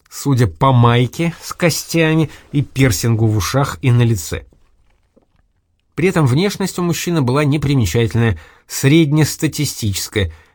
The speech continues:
и он просто терялся в собственных аксессуарах. На крайнем месте того ряда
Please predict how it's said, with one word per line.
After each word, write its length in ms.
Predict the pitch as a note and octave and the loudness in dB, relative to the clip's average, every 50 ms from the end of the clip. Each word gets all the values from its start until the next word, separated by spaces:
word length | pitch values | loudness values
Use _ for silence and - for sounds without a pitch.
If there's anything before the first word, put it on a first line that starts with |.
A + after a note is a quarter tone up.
| _ - | _ -4
и 80 | C3 | -2
он 140 | D#3 E3+ - | -2 -2 0
просто 360 | - C3 D3 C#3+ - - A#2+ | 0 0 0 0 0 -2 -4
терялся 680 | F#2+ - - A#2+ A2+ G2 G#2 C3 E3 F3 - - E3+ D#3 | -4 -2 0 0 2 2 4 2 2 0 -2 -4 -6 -6
в 60 | - | -6
собственных 680 | - - A#2+ A2 G2+ - - - A#2+ A2+ A2+ G2+ - - | -6 -4 -4 -4 -4 -4 -6 -4 -2 0 0 0 -2 -2
аксессуарах. 800 | - B2+ - - - F2 - - F2+ D2+ C#2+ D#2+ E2 - - _ _ _ _ _ _ _ _ _ _ _ _ _ _ _ _ _ _ _ _ _ _ _ _ _ _ _ _ _ _ _ _ _ _ _ _ _ _ - | -4 -4 -4 -4 -6 -6 -2 -2 -2 -4 -4 -8 -12 -18 -20 _ _ _ _ _ _ _ _ _ _ _ _ _ _ _ _ _ _ _ _ _ _ _ _ _ _ _ _ _ _ _ _ _ _ _ _ _ _ -6
На 160 | F#2+ G#2 A2+ | -4 -4 -2
крайнем 480 | - - B2 A#2+ A2+ G#2 F#2 F2 F2 F#2 | 0 0 2 2 2 2 2 2 0 0
месте 340 | A#2 D#3 D3 - - D#3+ - | 0 0 -2 -2 -4 -4 -2
того 220 | - C3+ C3+ C#3 | 0 0 0 2
ряда 320 | C3 C3+ C3+ C3 C3 - | 2 2 2 2 0 -2